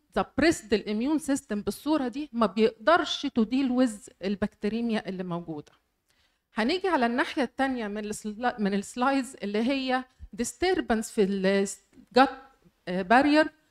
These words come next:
إيه اللي بيحصل disp-، بيعمل ال disturbance ده؟ أول حاجة السيروتيك بيشنت ده عنده disturbed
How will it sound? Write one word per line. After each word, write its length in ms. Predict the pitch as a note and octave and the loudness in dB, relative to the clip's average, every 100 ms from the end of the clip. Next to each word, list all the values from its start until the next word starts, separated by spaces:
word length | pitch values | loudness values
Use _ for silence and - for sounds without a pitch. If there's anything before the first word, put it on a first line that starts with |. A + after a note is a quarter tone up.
| _ _ _ _ D4+ | _ _ _ _ -2
إيه 220 | G#4 F#4 | -2 0
اللي 140 | C4 | -2
بيحصل 500 | G#3+ C#4+ - - B3 | 2 0 0 -4 -2
disp-، 540 | G#3+ - - C4+ - G#3 _ F#3 | -4 -4 -2 -2 0 -4 _ -4
بيعمل 380 | A#3 B3+ A3 | 0 2 0
ال 60 | G3 G3+ | 0 -4
disturbance 500 | - B3 B3 G3+ G3 - | -2 -2 0 -4 -6 -6
ده؟ 160 | F#3 - _ _ _ _ _ _ _ _ _ _ _ - | -8 -8 _ _ _ _ _ _ _ _ _ _ _ -2
أول 240 | F4+ F#4 | 2 2
حاجة 220 | D4+ F4+ E4 | 2 2 0
السيروتيك 540 | - A3+ D4 - - | 0 0 0 -4 -2
بيشنت 380 | G3+ - G#3+ G#3+ | -2 -2 -4 -2
ده 40 | |
عنده 260 | B3+ C4 B3 G#3 | -2 -2 -4 -6
disturbed 420 | - C#4+ D4 A3 | -8 -6 -6 -8